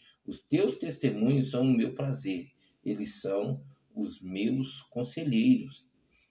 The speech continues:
Agora estou prostrado no pó, preserva minha alma, conforme a tua promessa. E a ti relatei os meus caminhos, e tu me respondeste. Ensina-me os teus decretos.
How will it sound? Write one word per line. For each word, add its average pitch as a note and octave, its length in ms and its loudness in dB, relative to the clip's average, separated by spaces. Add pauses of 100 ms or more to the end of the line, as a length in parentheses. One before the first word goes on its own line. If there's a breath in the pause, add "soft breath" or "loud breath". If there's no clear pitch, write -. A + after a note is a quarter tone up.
Agora D3+ 460 2
estou - 340 -8
prostrado C#3+ 680 -2
no D#3+ 200 -6
pó, G2 440 -6 (400)
preserva A#2+ 640 0
minha C#3+ 260 2
alma, - 520 -2 (220)
conforme A2 540 0
a A2 60 -6
tua G#2+ 200 0
promessa. A#2+ 580 -4 (840 soft breath)
E - 240 0 (540)
a A2 140 2
ti - 580 -6 (280)
relatei B2+ 480 2
os C#3 140 4
meus C3 220 4
caminhos, A2+ 800 2
e G#2+ 280 0
tu - 280 -6
me C3 120 2
respondeste. B2+ 880 -2 (420 soft breath)
Ensina-me C3+ 640 4
os G#2+ 100 -6
teus G#2+ 220 -2
decretos. - 680 -6